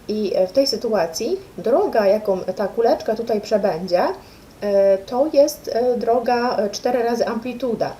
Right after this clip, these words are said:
dlatego że ona tutaj jakby wychyla się na odległość x,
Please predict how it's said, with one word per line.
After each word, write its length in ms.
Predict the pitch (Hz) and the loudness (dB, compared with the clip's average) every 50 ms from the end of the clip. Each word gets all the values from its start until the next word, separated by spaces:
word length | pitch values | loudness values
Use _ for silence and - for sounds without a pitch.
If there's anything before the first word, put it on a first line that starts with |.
| - - - - - - | -16 -20 -20 -20 -8 -6
dlatego 340 | 196 190 - 240 262 269 269 | -4 -2 0 2 4 4 2
że 220 | 254 247 226 - | 4 2 0 0
ona 380 | 226 233 240 233 233 233 233 233 - - - - - 185 - | 0 -2 -2 -2 -2 -2 -4 -6 -10 -16 -20 -14 -10 -8 -8
tutaj 280 | 262 262 262 226 214 - - - - - - - - - | -4 -2 0 0 0 -2 -6 -18 -20 -20 -20 -20 -18 -16
jakby 320 | - 180 175 185 196 185 - - - - - - - - - - - - - - - - - - - - - - - - - - - - - - - - | -14 -4 2 4 4 4 4 2 -4 -18 -20 -20 -20 -20 -20 -20 -20 -20 -20 -20 -20 -20 -20 -20 -20 -20 -20 -20 -20 -20 -20 -20 -20 -20 -20 -20 -16 -10
wychyla 480 | 180 226 226 - 262 247 247 208 202 | -8 -8 -2 0 0 2 2 2 0
się 280 | 202 - 233 202 196 190 | 0 0 0 0 2 0
na 180 | 202 196 - | -2 0 0
odległość 760 | 180 185 196 214 214 214 - 202 180 170 175 - - - - - - - - - | 0 0 2 2 0 0 0 0 0 0 0 -2 -8 -16 -18 -20 -20 -18 -14 -10
x, 520 | 170 165 196 - - - - - - - | -8 -6 -6 -6 -6 -8 -8 -10 -10 -12